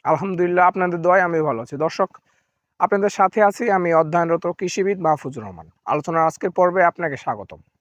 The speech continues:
দর্শক, আপনারা যারা ভুট্টা চাষ করেছেন বা ভুট্টা চাষের সাথে সম্পৃক্ত আছেন,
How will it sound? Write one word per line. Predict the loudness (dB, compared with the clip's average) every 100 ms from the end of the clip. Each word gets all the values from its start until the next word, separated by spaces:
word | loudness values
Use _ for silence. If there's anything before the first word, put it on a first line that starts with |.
| _ -6
দর্শক, | -2 -4 -6 _ _ _ _ -4
আপনারা | -2 0 2
যারা | 2
ভুট্টা | 0 -4 -2 0
চাষ | 0 0
করেছেন | -2 -2 -2 -2
বা | 0
ভুট্টা | 0 -2 -4 -2
চাষের | 0 -2 -2
সাথে | -4 -4
সম্পৃক্ত | -6 -6 -8 -4
আছেন, | -2 -2 -8